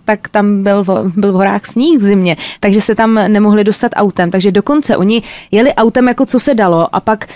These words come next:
celkem velkou štrku museli jet na sněžných skútrech, který tam měli.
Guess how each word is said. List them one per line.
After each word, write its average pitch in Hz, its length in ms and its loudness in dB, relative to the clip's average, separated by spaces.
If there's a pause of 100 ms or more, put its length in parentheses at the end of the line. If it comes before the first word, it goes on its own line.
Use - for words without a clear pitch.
(120)
celkem 233 360 2
velkou 220 240 2
štrku 220 340 -2
museli 220 300 0
jet 214 60 0
na 220 80 -2
sněžných 220 380 -2
skútrech, - 500 -6 (220)
který 185 260 -2
tam 170 180 2
měli. 165 260 0